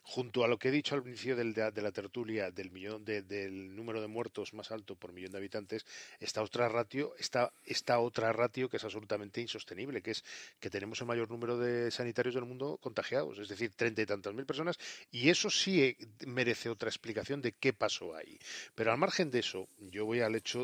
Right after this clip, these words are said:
de que mañana se aprueba en el Consejo de Ministros ya los planes de desconfinamiento. Vamos, el calendario no,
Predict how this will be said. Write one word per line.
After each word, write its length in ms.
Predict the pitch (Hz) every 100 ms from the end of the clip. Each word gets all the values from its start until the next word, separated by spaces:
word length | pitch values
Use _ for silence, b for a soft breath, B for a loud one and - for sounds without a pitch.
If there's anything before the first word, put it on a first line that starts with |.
| 107
de 140 | 101
que 160 | - 95
mañana 400 | 95 101 120 117
se 140 | 107
aprueba 260 | 104 107 98
en 60 |
el 80 | 90
Consejo 320 | 87 90 101
de 40 | 101
Ministros 360 | 107 - 98
ya 100 | 104
los 140 | 98 -
planes 260 | 98 98
de 80 | 101
desconfinamiento. 960 | 101 - 101 - 101 107 120 107 113 127 B B B B B -
Vamos, 320 | 110 120 -
el 80 | 101
calendario 540 | 107 110 113 143 139 123
no, 220 | 113